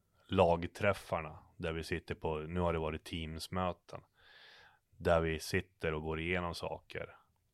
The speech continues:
Och, eh, där finns det också tid för, för frågor för lagen. Vi hade den här situationen, vad gäller i den? Och så får man förklara, och då,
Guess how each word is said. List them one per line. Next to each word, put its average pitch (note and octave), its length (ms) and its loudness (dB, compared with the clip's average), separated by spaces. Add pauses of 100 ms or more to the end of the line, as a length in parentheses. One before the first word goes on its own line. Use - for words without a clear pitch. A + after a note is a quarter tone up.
(240)
Och, - 520 -8
eh, D#2 240 -8
där E2+ 200 4
finns E2+ 240 -2
det - 80 -2
också E2+ 300 -2
tid E2 360 -6
för, D2+ 340 -6 (500)
för G2+ 140 4
frågor F#2+ 440 6
för F2 140 0
lagen. F2 500 6 (380)
Vi F#2+ 120 8
hade F#2+ 280 12
den F2 120 2
här G2 160 6
situationen, E2 640 -2
vad E2+ 120 2
gäller E2 380 0
i D#2+ 60 -6
den? E2 400 -2 (580)
Och F2 120 -10
så - 100 -6
får F2 120 -4
man D#2 140 -6
förklara, D#2+ 480 0
och D#2+ 100 -6
då, D#2+ 260 -8